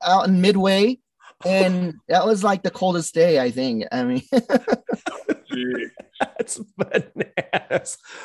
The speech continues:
Speaker 2: No,
Speaker 3: Well,
Speaker 2: no, I was just gonna
Speaker 3: well,
Speaker 2: say, like, okay, I, I, I have what I think is the ingredients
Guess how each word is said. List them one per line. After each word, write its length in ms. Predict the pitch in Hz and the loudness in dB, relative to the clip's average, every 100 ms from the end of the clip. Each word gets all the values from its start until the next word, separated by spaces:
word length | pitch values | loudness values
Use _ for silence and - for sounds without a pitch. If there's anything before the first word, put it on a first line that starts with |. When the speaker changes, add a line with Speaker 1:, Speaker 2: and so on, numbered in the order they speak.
| - | -6
Speaker 2:
No, 60 | 208 | 4
Speaker 3:
Well, 220 | 240 208 | 6 8
Speaker 2:
no, 60 | 180 | 6
I 160 | 214 | 2
was 120 | 359 349 | 0 -2
just 160 | 214 | 0
gonna 120 | 185 | 0
Speaker 3:
well, 80 | 170 | 0
Speaker 2:
say, 340 | 190 190 - - | -2 -2 -2 -4
like, 200 | 160 143 - 160 | -6 -6 -6 -6
okay, 160 | 135 | -4
I, 240 | 127 156 180 | -2 0 -2
I, 400 | 165 175 143 160 | -2 -8 -6 -6
I 80 | 160 | -4
have 380 | 160 151 139 135 _ | -4 -4 -8 -14 _
what 180 | 139 131 | -6 -4
I 200 | 135 135 | -6 -8
think 240 | 127 120 - _ _ _ _ - | -12 -12 -16 _ _ _ _ -8
is 180 | 139 131 | -6 -4
the 60 | 127 | -6
ingredients 540 | 127 131 143 139 120 | -6 -8 -8 -8 -10